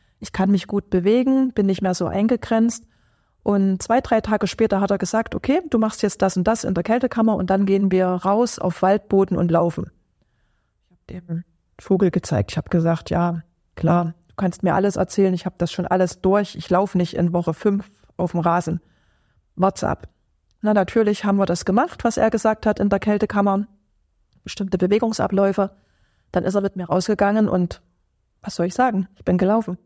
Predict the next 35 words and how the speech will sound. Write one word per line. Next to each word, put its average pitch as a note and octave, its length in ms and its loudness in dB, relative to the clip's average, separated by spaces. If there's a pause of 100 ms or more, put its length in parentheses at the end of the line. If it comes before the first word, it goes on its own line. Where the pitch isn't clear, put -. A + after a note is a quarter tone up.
Ich - 60 -20
bin G#3 120 -2
in G3 120 -2
Woche G3 200 0
fünf B3+ 540 -4 (260)
gejoggt. - 480 -6 (520)
Und F#3+ 220 0
das G#3 160 -2
fand A#3+ 240 0
ich A#3 80 -2
damals A3 340 0
so B3 100 -4
phänomenal G#3 800 0
als, F3+ 440 -4
äh, F#3 400 -2 (320)
Sportler. A3 580 -2 (420)
Und F#3+ 380 0
er G3 100 2
hat G#3+ 140 -2
gesagt, G#3+ 460 -2
"Pass A#3+ 140 0
auf, E3+ 320 -2 (680)
Operation G#3+ 580 0
perfekt A3+ 380 -2
verlaufen, F3 500 0
Wundheilung G#3+ 640 0
perfekt - 440 -2
verlaufen, E3+ 460 0 (100)
keine A3+ 300 2
Entzündungspresse, F#3+ 840 0 (220)
ähm, F#3 320 2
äh, F3+ 200 2
keine G3+ 260 0
Entzündungsbereiche F#3 840 0
mehr. E3+ 240 0